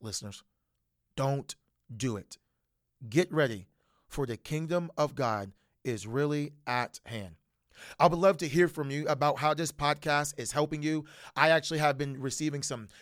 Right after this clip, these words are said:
text messages, and some folks have sent me some email as well saying, "Man, this is, like, powerful stuff." So praise God, because, you know, I'm just saying what the Lord wants me to say, and it really, it's bringing encouragement,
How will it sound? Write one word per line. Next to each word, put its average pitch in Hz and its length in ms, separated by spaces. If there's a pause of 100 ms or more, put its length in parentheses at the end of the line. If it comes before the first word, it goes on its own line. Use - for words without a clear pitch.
(140)
text 180 300
messages, 180 540 (1000)
and 147 100
some 151 140
folks 160 240
have 135 200
sent - 220
me 156 100
some 139 280 (280)
email 160 360
as 127 160
well 139 300
saying, 123 280
"Man, 147 340 (220)
this 208 200
is, 170 140
like, 127 180 (320)
powerful 202 560
stuff." 208 380 (440)
So 147 340 (500)
praise 190 280
God, 202 300
because, 139 380 (680)
you 147 80
know, 156 180
I'm 180 180
just 196 200
saying 165 340
what 147 140
the 147 80
Lord 151 240
wants 147 240
me 143 100
to 113 60
say, 165 420
and 139 100
it 131 100
really, 165 360
it's 135 160
bringing 147 300
encouragement, 135 600